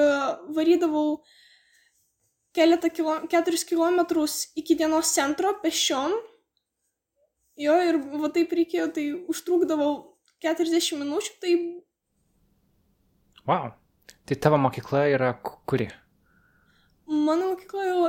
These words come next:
Speaker 1: yra Vilniaus Vaidislavo Sirekomlės gimnazija, tai Naujamiestyje.
Speaker 2: Naujamies-, tau iš Naujamiesčio reikia eiti iki Visų Šventųjų gatvės, kur yra ten prie stoties, je-,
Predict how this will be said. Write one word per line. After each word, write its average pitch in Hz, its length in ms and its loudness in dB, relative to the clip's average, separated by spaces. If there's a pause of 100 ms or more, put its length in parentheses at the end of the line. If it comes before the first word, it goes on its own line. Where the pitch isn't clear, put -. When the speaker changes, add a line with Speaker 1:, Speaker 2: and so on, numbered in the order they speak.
(120)
Speaker 1:
yra 339 280 0 (560)
Vilniaus 349 440 0
Vaidislavo 330 400 -2
Sirekomlės 330 640 -2
gimnazija, 311 640 -6 (160)
tai - 420 -14 (260)
Naujamiestyje. 285 1400 -6 (240)
Speaker 2:
Naujamies-, 120 560 0
tau 123 140 2
iš - 100 -6
Naujamiesčio 131 720 0
reikia 127 320 -6 (100)
eiti 127 380 -4
iki 120 180 -6
Visų 113 240 -6
Šventųjų 123 380 -4
gatvės, 135 420 0
kur 127 160 -4
yra 123 220 0 (100)
ten 117 160 -8
prie 120 160 -6
stoties, 123 480 -6 (140)
je-, 127 100 -18